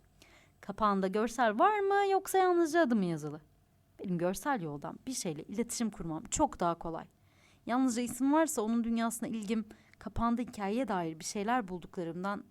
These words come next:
çok daha azdır. Çocukken çok fazla arkadaşım yoktu. Her şeyimi paylaştığım,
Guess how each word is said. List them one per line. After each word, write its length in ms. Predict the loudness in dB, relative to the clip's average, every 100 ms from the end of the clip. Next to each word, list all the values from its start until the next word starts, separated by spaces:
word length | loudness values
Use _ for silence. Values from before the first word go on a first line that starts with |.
| _
çok 260 | -12 -10 -6
daha 220 | -4 -4
azdır. 380 | -8 -14 -18 -20 _ _ _ _ _ _ _ -20 -20 -20 -6
Çocukken 580 | -4 -4 -2 0 0 -2 _ -20 _ _ _ _ -10
çok 180 | -8 0
fazla 260 | 2 4
arkadaşım 500 | 2 0 -4 -4 -4
yoktu. 340 | -4 -6 -12 -20 _ _ _ _ _ _ _
Her 220 | -6 -4
şeyimi 340 | -4 -6 -8 -8
paylaştığım, 760 | -6 -6 -4 -6 -10 -12 -12